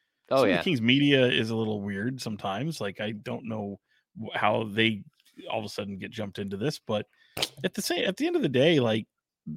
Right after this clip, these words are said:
Speaker 2: there's a passionate fan base here, and that's, that's what we love most. Um, but you don't, don't take the bait. People,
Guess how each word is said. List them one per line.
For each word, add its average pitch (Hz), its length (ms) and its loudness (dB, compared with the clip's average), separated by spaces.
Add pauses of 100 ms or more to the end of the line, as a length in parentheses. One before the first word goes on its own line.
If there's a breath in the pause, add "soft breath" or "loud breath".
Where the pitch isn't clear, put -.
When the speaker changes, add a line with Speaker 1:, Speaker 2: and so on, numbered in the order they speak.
(240)
Speaker 2:
there's 175 260 2
a 175 60 -2
passionate 143 420 2
fan 120 220 0
base 98 240 -6
here, 92 200 -8
and 98 140 -8
that's, 117 360 -8
that's 113 260 -6
what 123 200 -8
we 123 100 -2
love 113 260 -4
most. 120 460 -6 (360)
Um, 98 400 -10
but 98 200 -8 (960)
you 120 100 -12
don't, 147 260 -4
don't 180 180 -4
take 262 200 -6
the 262 100 -2
bait. 147 420 -4 (380)
People, 156 420 -2